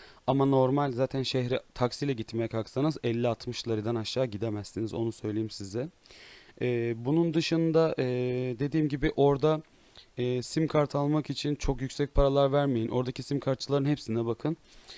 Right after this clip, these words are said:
E, gösterdiğim hatta ilk sim kartçının, e, bence en uygunu o otuz otuz beş gigabayt olan on beş larilik, e, versiyonuydu.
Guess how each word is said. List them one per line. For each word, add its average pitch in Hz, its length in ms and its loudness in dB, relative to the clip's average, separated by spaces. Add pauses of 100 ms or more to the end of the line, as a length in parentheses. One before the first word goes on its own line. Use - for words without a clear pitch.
(160)
E, 120 220 2
gösterdiğim 143 760 2
hatta 135 300 0
ilk 131 180 -4
sim 123 200 -8
kartçının, 120 680 -4
e, 107 540 -4
bence 127 420 0 (400)
en 143 140 4
uygunu 120 440 4
o - 80 2
otuz 120 320 -6
otuz 120 280 -6
beş 120 180 -4
gigabayt 117 400 0
olan 117 200 0
on 123 180 0
beş - 460 -6
larilik, 117 500 -4
e, 107 160 -6
versiyonuydu. 113 760 -2